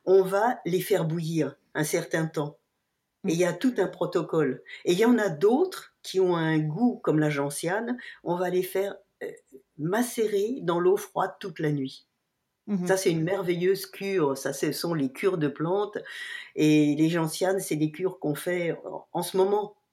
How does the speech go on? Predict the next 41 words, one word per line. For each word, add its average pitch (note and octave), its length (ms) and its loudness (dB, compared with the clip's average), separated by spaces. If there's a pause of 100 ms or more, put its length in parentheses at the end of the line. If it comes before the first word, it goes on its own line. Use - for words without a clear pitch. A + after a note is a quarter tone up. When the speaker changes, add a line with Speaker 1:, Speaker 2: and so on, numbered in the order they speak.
(140)
Speaker 1:
euh, D#3+ 280 4
au F#3 120 2
moment G3 380 4
des, D#3+ 320 0 (280)
des E3+ 280 -4
équinoxes, F#3 520 -2
au E3+ 100 0
moment F3+ 380 4
où D#3 140 2
on D3+ 60 2
passe - 380 -2 (100)
de D#3+ 140 -2
l-, - 240 2
à C#3+ 120 -2
l'automne, E3 600 0 (300)
où E3+ 280 -2
on E3+ 160 0
va E3 180 0
passer E3+ 440 0
au D#3+ 140 2
printemps. F3+ 520 -4 (880)
Et E3+ 80 2
on D3 160 4
en C3 100 0
prend F3+ 300 -2
pendant C3+ 720 -2
une C3 180 -2
quinzaine D#3 400 -2
de C#3 100 -2
jours, C#3 580 0
euh, A#2 100 -4 (320)
en C#3 260 2
augmentant C#3+ 480 0
la C3 160 0
dose, D3+ 340 2
c'est-à-dire C3+ 600 -4
qu'on C3+ 160 -2
prend D3+ 240 -2
un C3+ 120 2
gros C3 280 2
pot D#3+ 340 0